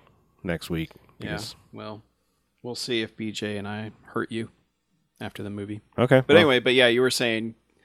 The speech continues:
Speaker 1: yeah,
Speaker 2: Chuck
Speaker 1: he,
Speaker 2: recommended, but Green Cap
Speaker 1: Green Cap
Speaker 2: also
Speaker 1: also
Speaker 2: recommended
Speaker 1: recommended, he
Speaker 2: tonight's
Speaker 1: also
Speaker 2: movie.
Speaker 1: recommended, uh, Megaforce.
Speaker 2: Megaforce is pretty
Speaker 1: Yeah.
Speaker 2: legendary.
Speaker 1: Uh, Time Rider, which we've talked about in the past,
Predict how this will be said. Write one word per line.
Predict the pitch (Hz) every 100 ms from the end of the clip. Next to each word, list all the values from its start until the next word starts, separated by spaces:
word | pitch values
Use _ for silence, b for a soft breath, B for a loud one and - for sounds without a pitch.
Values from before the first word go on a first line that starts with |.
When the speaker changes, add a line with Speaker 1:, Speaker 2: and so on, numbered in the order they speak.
| -
Speaker 1:
yeah, | 117 98
Speaker 2:
Chuck | 160 160
Speaker 1:
he, |
Speaker 2:
recommended, | 160 139 135 123
but | 110
Green | 123 127
Cap | 120 113
Speaker 1:
Green | 127 139
Cap | 151
Speaker 2:
also | 135 117
Speaker 1:
also | 117 127
Speaker 2:
recommended | 120 120 117
Speaker 1:
recommended, | 113
he |
Speaker 2:
tonight's | 117 113
Speaker 1:
also | 127 110
Speaker 2:
movie. | 104 104
Speaker 1:
recommended, | 110 113 113 110 101 92
uh, | 98 95 90
Megaforce. | 90 98 107 - 123 135 - - - _ _ _ _ _ _ _ _ _ -
Speaker 2:
Megaforce | 117 131 131 120 120 107 -
is | -
pretty | 107 101 101 - _ _ _ -
Speaker 1:
Yeah. | 92
Speaker 2:
legendary. | 92 107 98 101 98 98 101 - _ -
Speaker 1:
Uh, | 104 101 95
Time | - 123 127
Rider, | 110 101 110 110
which | 95 - - - - _ _ _ _ -
we've | 113 110
talked | 117 101 98
about | 95 101
in | 95
the |
past, | - 90 98 - -